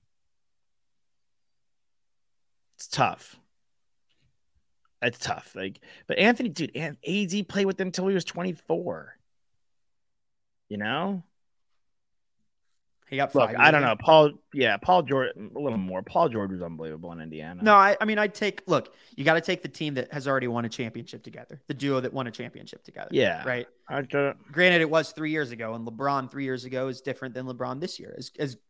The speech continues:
Speaker 2: as good as he still is. As good as he still is.
Speaker 1: Yeah, I,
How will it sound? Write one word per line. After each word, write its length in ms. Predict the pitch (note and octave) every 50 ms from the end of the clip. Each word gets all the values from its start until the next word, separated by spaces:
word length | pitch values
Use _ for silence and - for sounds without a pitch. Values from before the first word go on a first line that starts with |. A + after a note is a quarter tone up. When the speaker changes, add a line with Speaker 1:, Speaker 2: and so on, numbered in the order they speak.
| _ _ _ _ _ _ _ -
Speaker 2:
as 120 | B2 -
good 160 | - C#3+ C#3
as 80 | C#3+ C3+
he 80 | D3+ D3
still 260 | - - E3+ E3 D#3+
is. 360 | C3 G#2+ A2+ - - - - _ _ _ _ _ _ _ _ _ _ _ _ _ _ _ _ _ _ _ -
As 100 | B2+ -
good 120 | C#3 C3
as 80 | B2 A#2+
he 80 | B2+ C3
still 240 | - - C3+ B2+
is. 280 | A2+ - - - - - _ _ _ _ _ _ _ _ _ _ _ _ _ _ _ _ _ - - _ _ _ _ _ _ _ _ _
Speaker 1:
Yeah, 500 | B2+ A#2 A2+ A#2 A#2+ A#2+ A#2+ A#2+ B2 G#2+ B2
I, 140 | D3 D#3+